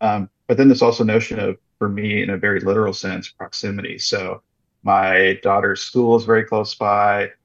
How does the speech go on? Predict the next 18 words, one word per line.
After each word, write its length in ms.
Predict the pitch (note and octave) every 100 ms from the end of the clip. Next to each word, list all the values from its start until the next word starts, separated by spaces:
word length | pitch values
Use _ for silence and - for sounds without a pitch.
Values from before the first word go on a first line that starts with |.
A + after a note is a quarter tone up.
| _ -
coffee 260 | G2+ A2
shops 280 | G2+ G2+ -
are 40 | F#2+
close 300 | - G2 -
by, 540 | - F#2+ G2 G2 F#2+
I 40 | -
can 160 | - F#2+
walk 240 | F#2+ -
to 80 | G2+
most 280 | G2 F2 -
places. 520 | F#2+ F#2+ - F2+ F2
And 180 | G#2 G2+
so 400 | G2 G2 G2 F#2 - _ _ -
that 400 | G#2 G#2 G2+ - B2+
opens 340 | A#2+ A2+ G2
up 180 | G#2+ G2+
a 40 |
lot 420 | G2 G#2 G2+ -